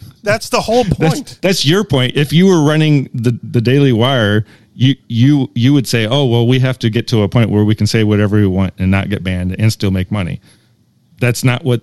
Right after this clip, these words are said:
Speaker 2: their goal is. Their goal, they're, they're a business operation. That's all they are.
Speaker 1: If, if their goal is to make money, fine, right? But then their, their, their viewpoints expressed,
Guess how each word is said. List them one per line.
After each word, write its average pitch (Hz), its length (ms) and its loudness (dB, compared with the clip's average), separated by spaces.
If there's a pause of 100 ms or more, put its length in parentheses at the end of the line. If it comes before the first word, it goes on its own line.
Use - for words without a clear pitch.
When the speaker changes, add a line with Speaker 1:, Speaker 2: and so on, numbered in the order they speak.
(120)
Speaker 2:
their 113 220 0
goal 117 320 0
is. - 160 -10
Their 113 120 0
goal, 117 320 0
they're, 120 300 0
they're 127 300 0
a 117 40 -2
business 131 460 0
operation. 131 600 -2
That's 85 220 -6
all 117 160 0
they 120 140 0
are. 127 400 -6 (380)
Speaker 1:
If, 151 200 -14
if 170 240 -8
their 175 140 -2
goal 151 320 -2
is 208 120 -8
to 202 60 -6
make 190 200 -6
money, 143 400 -4
fine, 131 600 -6 (460)
right? 131 180 -4
But 131 200 -6
then 147 400 -4
their, 135 240 0
their, 123 460 -2
their 123 280 -2
viewpoints 170 680 -4
expressed, - 800 -4